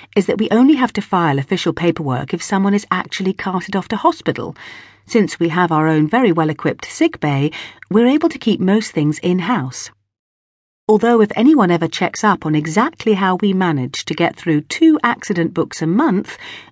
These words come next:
we're in serious trouble. "So what really happened?" I said, putting the book away so they knew we were off the record. "He moved," said Bashford indignantly. "I did not,"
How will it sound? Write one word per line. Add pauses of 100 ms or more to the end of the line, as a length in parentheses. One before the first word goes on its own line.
we're
in
serious
trouble. (640)
"So
what
really
happened?" (440)
I
said, (100)
putting
the
book
away
so
they
knew
we
were
off
the
record. (920)
"He
moved," (680)
said
Bashford
indignantly. (640)
"I
did
not,"